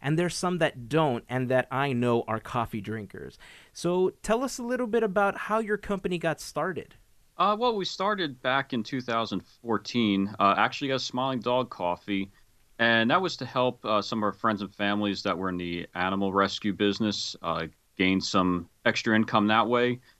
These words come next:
Speaker 2: We were donating a portion of every sale, uh, back to them and some of our other rescue partners, and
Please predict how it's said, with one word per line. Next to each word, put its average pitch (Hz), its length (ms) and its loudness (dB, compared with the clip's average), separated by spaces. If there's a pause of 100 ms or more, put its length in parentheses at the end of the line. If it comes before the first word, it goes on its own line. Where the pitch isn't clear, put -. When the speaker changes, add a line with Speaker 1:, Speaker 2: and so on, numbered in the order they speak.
(160)
Speaker 2:
We 113 100 0
were 113 60 4
donating 110 540 4
a 98 40 0
portion 107 440 0
of 92 80 -4
every 98 240 0
sale, 98 580 0
uh, 87 360 0
back 92 400 0 (140)
to 92 260 -4
them 101 340 2
and 87 100 -2
some 98 200 -2
of 85 120 -6
our 92 120 2
other 92 180 0
rescue 98 360 0
partners, 120 580 2
and 98 340 2